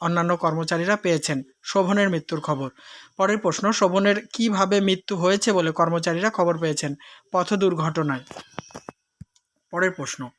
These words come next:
দুশো সাতাশি, নায়েব মশাই হতাশভাবে হাতের, আহ, ভঙ্গি করে বললেন। কি বললেন? "সাত দিন আগে শোভন মারা গেছে।" নেক্সট, শোভন এই অবস্থাতে না হেসে পারলে না। কোন কথা শুনে শোভন না হেসে থাকতে পারেনি?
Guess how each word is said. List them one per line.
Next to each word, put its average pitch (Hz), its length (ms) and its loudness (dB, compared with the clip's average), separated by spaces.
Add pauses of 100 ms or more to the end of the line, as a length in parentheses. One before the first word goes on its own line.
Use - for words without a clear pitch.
(1300)
দুশো 202 200 2
সাতাশি, 175 420 0
নায়েব 170 260 2
মশাই 202 400 2
হতাশভাবে 196 680 2
হাতের, 185 420 2
আহ, 170 400 0
ভঙ্গি 180 460 0
করে 151 300 0 (160)
বললেন। 156 340 2
কি 214 200 -2
বললেন? 202 340 2 (240)
"সাত 175 220 0
দিন 190 160 2
আগে 180 180 2
শোভন 170 360 2 (280)
মারা 170 240 2
গেছে।" 135 340 -4 (480)
নেক্সট, 208 360 -2
শোভন 202 400 0 (100)
এই 208 240 -2
অবস্থাতে 180 500 0
না 175 200 4
হেসে 170 320 0
পারলে 160 460 2 (540)
না। 156 260 0 (280)
কোন 226 240 0
কথা 190 280 0
শুনে 175 220 -4
শোভন 170 320 0
না 160 180 2
হেসে 175 340 0 (240)
থাকতে 156 300 -2
পারেনি? 131 400 -4